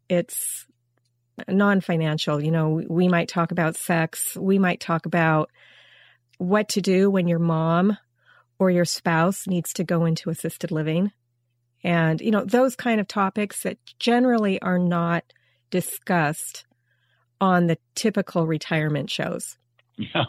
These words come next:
Speaker 2: I would say not.
Speaker 1: I, I call it kind of an encyclopedia because if you look
Speaker 2: Right.
Speaker 1: at my listenership,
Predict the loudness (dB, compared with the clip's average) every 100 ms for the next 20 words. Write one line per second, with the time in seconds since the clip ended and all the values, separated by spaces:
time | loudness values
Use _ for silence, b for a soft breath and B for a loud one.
0 | -4 -8 -8 -12 -14 -14 -12 -10 -8 -10
1 | -12 b -2 -2 -4 0 0 0 -2 0
2 | 2 0 -6 -2 0 2 2 0 0 0
3 | -4 -2 -6 -6 -4 -2 -2 -10 -12 _
4 | _ _ b b b b b -4 -2 2
5 | 2 2 -4 0 0 2 0 0 2 2
6 | 0 0 0 0 0 2 0